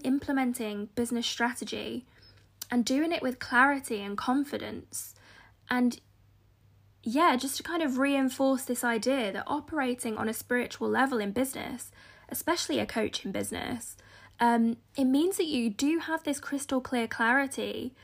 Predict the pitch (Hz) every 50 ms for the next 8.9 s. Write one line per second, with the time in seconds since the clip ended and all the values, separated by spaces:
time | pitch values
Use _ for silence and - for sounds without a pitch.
0 | - - - - _ _ - 233 233 233 226 226 226 226 226 226 220 220 - -
1 | _ _ _ _ _ _ _ _ _ _ _ _ _ _ _ 240 226 240 277 -
2 | 359 370 359 349 339 294 240 240 240 - - - 247 254 285 277 240 214 202 202
3 | - 220 233 - - 240 247 262 262 262 - 226 190 - - - - _ - 254
4 | 247 240 - - - - _ _ - - 233 - - - - 226 262 320 330 330
5 | 294 - 233 220 247 - - - - 233 226 - 233 - - 220 226 - - -
6 | 208 214 214 208 220 220 - 262 277 285 277 262 - - - - 233 254 294 302
7 | 285 233 240 - 247 - 233 226 226 233 226 - - 247 - - 247 233 226 220
8 | 220 214 214 208 208 208 226 262 277 - - - 226 208 - - - -